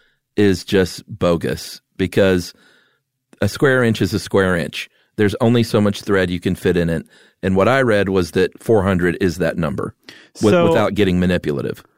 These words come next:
Speaker 2: Okay, all right. So, uh, what I read is that you can exceed that number without getting manipulative, but you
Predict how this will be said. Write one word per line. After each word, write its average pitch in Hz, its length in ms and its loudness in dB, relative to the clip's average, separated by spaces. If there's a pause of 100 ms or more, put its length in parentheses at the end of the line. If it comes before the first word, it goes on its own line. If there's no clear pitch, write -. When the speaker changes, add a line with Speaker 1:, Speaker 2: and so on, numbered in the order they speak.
(1000)
Speaker 2:
Okay, 131 340 2
all 135 140 2
right. 98 300 -4
So, 151 360 2
uh, - 140 0
what 160 220 2
I 214 200 2
read 139 640 0
is 131 280 0
that 127 260 2
you 151 400 0
can 151 760 0 (340)
exceed 156 520 0
that 139 220 2
number 117 540 0 (580)
without 190 480 2
getting 185 320 2
manipulative, 110 880 0 (340)
but 139 160 2
you 156 220 2